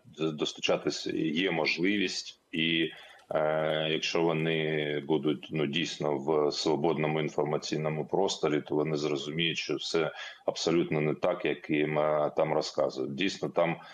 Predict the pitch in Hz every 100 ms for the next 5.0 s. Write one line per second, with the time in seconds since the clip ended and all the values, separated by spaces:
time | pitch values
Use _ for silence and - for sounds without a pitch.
0 | - - 76 78 78 82 85 76 85 80
1 | - - 80 67 78 78 78 78 78 78
2 | 76 76 76 73 76 - 78 76 73 85
3 | 80 78 78 78 67 76 - 80 76 76
4 | 73 - 73 80 95 95 - 82 78 76